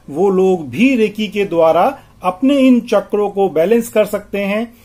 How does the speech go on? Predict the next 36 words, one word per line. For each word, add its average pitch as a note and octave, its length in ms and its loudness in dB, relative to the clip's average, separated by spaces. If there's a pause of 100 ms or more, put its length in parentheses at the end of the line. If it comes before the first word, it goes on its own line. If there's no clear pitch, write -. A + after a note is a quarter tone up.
(440)
ठीक B3+ 260 -2
कर A3 120 2
सकते G#3 320 -6
हैं, G#3 240 -2
हील A3 320 0
कर G3 140 0
सकते F#3 300 -8
हैं, G3 220 -6
करवा F3 260 0
सकते D3+ 320 -8
हैं। A3 320 -6 (340)
डिस्टेंस G#3+ 480 -2
हीलिंग G#3+ 240 0
के G#3 120 2
द्वारा, F3 340 2
क्रिस्टल G#3 400 -2
हीलिंग A3 340 0
के F#3+ 140 -2
द्वारा E3 640 0
और G3+ 220 0
साउंड G#3+ 440 -2
हीलिंग G#3+ 240 -4
के F#3+ 80 -2
द्वारा, D#3+ 300 0
कलर A#3+ 280 0
हीलिंग A3 240 -4
के G3 80 -4
द्वारा E3+ 340 -2 (400)
जितनी B3+ 400 0
भी, G3 380 -2 (320)
आ, D#3+ 240 2
हीलिंग G#3+ 380 -2
पद्धति G#3 420 -4
हैं A3 240 -4
उनके G#3 400 -2
द्वारा F3+ 400 2